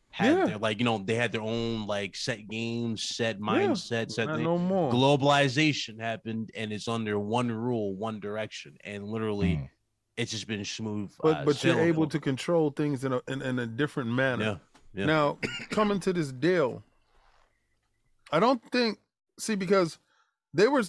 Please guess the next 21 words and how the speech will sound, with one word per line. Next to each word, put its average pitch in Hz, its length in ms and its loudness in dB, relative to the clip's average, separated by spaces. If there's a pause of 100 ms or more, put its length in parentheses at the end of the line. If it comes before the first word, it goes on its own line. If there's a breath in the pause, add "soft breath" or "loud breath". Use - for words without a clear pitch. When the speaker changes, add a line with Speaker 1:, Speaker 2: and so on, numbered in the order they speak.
Speaker 2:
they 214 120 4
were 240 100 0
trying 262 400 2
to 214 80 2
sell, 202 260 4
shout 240 220 0
out 196 140 2
to 165 80 -10
Jez, 139 260 2
they 175 120 0
were 202 100 2
trying 226 300 2
to 190 80 2
sell 175 280 4
to 165 140 -2
Microsoft 156 580 0
at 135 80 2
a 127 60 2
lower 139 280 4
price 151 360 0
point. - 320 -10